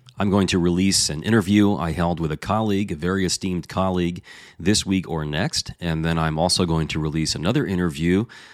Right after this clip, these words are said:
that'll be very entertaining about a law enforcement officer and her story to tell, again, either this week or next week, so stay tuned. And now for what I think is important in the first couple days of this new year.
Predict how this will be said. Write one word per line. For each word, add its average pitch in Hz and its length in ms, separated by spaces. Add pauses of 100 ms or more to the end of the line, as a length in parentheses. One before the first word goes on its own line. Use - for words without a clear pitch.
(100)
that'll 82 200
be 85 420
very 113 300
entertaining 85 600
about 78 320
a 76 80
law 87 180
enforcement 82 520
officer 82 500
and 73 260
her 76 140
story 87 320
to - 100
tell, 85 400 (360)
again, 87 300
either 82 300
this 87 280
week 82 180
or 73 160
next 82 320
week, 73 220
so 80 160
stay 78 280
tuned. 85 500 (440)
And 190 200
now 127 200
for 110 120
what 104 140
I 98 80
think 90 240
is 85 140
important 98 520
in 85 120
the 78 40
first 92 280
couple 85 240
days 82 340
of 76 80
this 76 180
new 73 180
year. 71 460